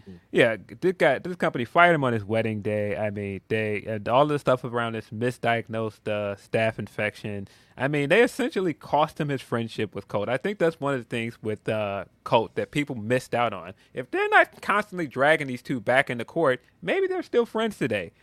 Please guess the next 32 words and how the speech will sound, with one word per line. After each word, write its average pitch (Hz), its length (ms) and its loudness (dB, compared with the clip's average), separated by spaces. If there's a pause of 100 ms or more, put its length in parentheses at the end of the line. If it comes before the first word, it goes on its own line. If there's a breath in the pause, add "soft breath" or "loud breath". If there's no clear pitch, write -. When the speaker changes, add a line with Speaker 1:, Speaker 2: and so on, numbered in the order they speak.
Speaker 2:
Maybe 143 200 4
Speaker 1:
Right. 185 80 4
Speaker 2:
they're 196 140 0
not. 190 320 2
I 160 120 8
don't 185 120 4
know, 180 160 6
but 139 220 0
that 175 180 4
did 196 240 6
play 202 180 2
a 196 80 2
part 185 280 4
into 147 260 -2
why 123 240 4
they're 165 160 2
not 165 160 -2
friends 165 240 -4
anymore. 90 400 -10 (240 soft breath)
Speaker 1:
Yes. - 80 -4
Speaker 2:
Um, 127 360 8 (580)
so 170 440 10 (540 soft breath)
y-, - 260 -6
it 175 260 2
would 214 260 4
feel 214 220 4
a 165 60 4
bit 147 240 2
deflating 135 540 2
to 120 140 -10
see 127 260 -4
him 110 320 -4